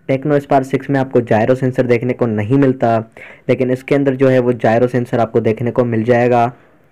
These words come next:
And एक second मैं यहाँ पे देख रहा हूँ कि इसके अंदर, अ, डीटीएस audio processing, अच्छा, तो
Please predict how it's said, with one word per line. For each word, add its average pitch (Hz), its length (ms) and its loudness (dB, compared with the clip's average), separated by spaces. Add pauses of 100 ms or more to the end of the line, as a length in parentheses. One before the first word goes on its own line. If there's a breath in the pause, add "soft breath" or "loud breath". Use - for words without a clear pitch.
(300 soft breath)
And 135 200 -4
एक 143 140 0
second 156 340 -2
मैं 131 140 2
यहाँ 135 180 2
पे 143 100 2
देख 131 240 0
रहा 147 80 -2
हूँ 160 100 -4
कि 156 100 0
इसके 143 220 -2
अंदर, 143 320 4 (720 soft breath)
अ, 120 320 0 (720)
डीटीएस 127 560 2
audio 123 440 2
processing, 120 640 -6
अच्छा, 113 360 -4
तो 110 420 0